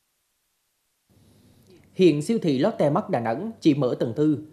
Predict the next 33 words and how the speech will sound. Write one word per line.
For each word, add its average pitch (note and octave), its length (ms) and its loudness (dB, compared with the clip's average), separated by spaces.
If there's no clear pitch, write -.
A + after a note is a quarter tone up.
nơi D#3 240 4
phục D3 200 -4
vụ A#2+ 260 2
các B3 160 -2
mặt G#3 140 -4
hàng A#2 200 -6
thiết G#3 120 -6
yếu E3+ 340 -2
là F3 180 4
lương G#3+ 200 -2
thực, C#3+ 380 -4
thực C#3+ 180 -4
phẩm, C#3 320 -4
nhu D3+ 180 4
yếu C#3+ 120 0
phẩm. C#3+ 320 -4
Trước G3+ 140 4
khi D#3+ 160 2
vào B2+ 140 2
mua C3 140 -2
sắm, D3+ 320 -4
người E3 180 4
dân G3+ 220 2
đều D#3+ 120 4
phải C3+ 140 0
thực D3+ 180 -6
hiện A#2+ 180 -2
các G3 160 -6
biện A2+ 140 -4
pháp G#3+ 280 -6
phòng A2 200 -2
chống D#3+ 140 -4
dịch D3+ 160 -2